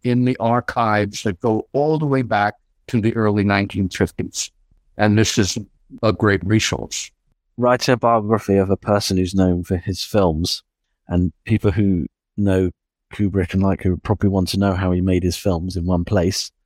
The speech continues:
Speaker 2: in a reader-friendly fashion, taking into account the archival material and the latest scholarship. But at the same time, you then are like, "These aren't, this isn't a making of, a series of making ofs, 'cause that's not about him." So that's the, I think that's the tension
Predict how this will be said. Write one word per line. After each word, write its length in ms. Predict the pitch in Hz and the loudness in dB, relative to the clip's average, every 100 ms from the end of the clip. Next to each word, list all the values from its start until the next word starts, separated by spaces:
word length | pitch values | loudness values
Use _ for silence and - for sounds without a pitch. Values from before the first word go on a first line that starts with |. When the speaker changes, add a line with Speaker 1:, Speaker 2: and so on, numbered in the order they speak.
| _ | _
Speaker 2:
in 100 | 85 | -2
a 60 | 90 | 0
reader-friendly 680 | 95 92 90 - 98 90 87 | 2 2 2 0 2 2 0
fashion, 480 | 101 95 - 87 | 0 0 2 0
taking 400 | 87 98 90 95 | 2 0 0 -2
into 220 | 90 - 92 | -2 -2 -6
account 280 | - 92 | -2 0
the 60 | 92 | 0
archival 460 | 90 - 98 90 92 | -2 0 0 0 -2
material 340 | 90 101 95 | 0 0 0
and 80 | 87 | 0
the 60 | |
latest 360 | 92 87 - 85 | 2 0 0 -4
scholarship. 520 | - 98 87 - 76 - _ _ _ _ - | 0 0 0 -2 -4 -6 _ _ _ _ -2
But 120 | 107 | 0
at 120 | - | 0
the 80 | 113 | 0
same 320 | - 117 107 | 0 0 0
time, 380 | 101 131 110 95 | 0 -2 0 0
you 120 | 95 | 0
then 380 | 101 101 98 90 - | 0 0 0 -2 -4
are 100 | 95 | -2
like, 220 | 98 - | 0 0
"These 200 | 98 95 | -2 0
aren't, 280 | 101 95 - _ _ _ _ | 0 0 -4 _ _ _ _
this 140 | 101 107 | -4 -2
isn't 220 | 101 92 | 0 0
a 60 | 98 | 0
making 420 | 104 98 101 101 | 0 0 0 2
of, 240 | 98 92 | 0 0
a 60 | 107 | -2
series 400 | - 117 104 101 | 0 0 0 -2
of 80 | 101 | 0
making 360 | 101 - 107 | 0 0 0
ofs, 400 | 113 98 90 - - _ _ _ - | 2 0 -2 -8 -14 _ _ _ -8
'cause 140 | 95 | -4
that's 320 | 107 - - | -2 -2 -4
not 220 | 113 107 95 | -2 0 0
about 420 | 98 104 98 - _ _ _ _ | -2 0 0 -2 _ _ _ _
him." 320 | 139 123 107 95 | -2 0 0 0
So 160 | 113 | 0
that's 300 | 117 135 - | 0 -2 -2
the, 140 | 127 113 _ _ _ - | -4 -4 _ _ _ -4
I 60 | |
think 160 | 131 135 | -2 0
that's 200 | 143 - | 0 0
the 100 | 127 | -4
tension 680 | - 139 120 - 98 82 | 0 0 0 0 0 -2